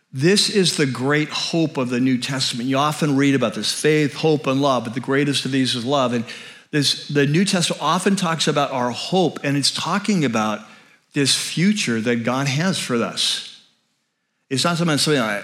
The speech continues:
like, "I hope it happens." It means, no, this is, this is what it's all about. This is, this is what we're looking forward to in our future.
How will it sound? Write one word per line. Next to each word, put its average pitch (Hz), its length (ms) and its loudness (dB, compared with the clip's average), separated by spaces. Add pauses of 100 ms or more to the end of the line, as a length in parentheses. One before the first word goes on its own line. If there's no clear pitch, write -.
(120)
like, 135 180 -2
"I 120 120 0
hope 190 260 2
it 127 80 2
happens." 120 600 0
It 143 140 -2
means, 135 220 2
no, 123 140 0
this 151 200 0
is, 151 320 -2 (240)
this 156 240 2
is 139 140 0
what 131 200 0
it's 113 140 -2
all 117 240 -2
about. 101 600 -6
This - 320 -2
is, - 160 -4
this - 240 0
is 143 80 -2
what 135 240 0
we're 127 120 0
looking 131 360 2
forward 123 340 -2
to 123 260 -4
in 117 140 -4
our 110 220 -4 (260)
future. 123 560 -2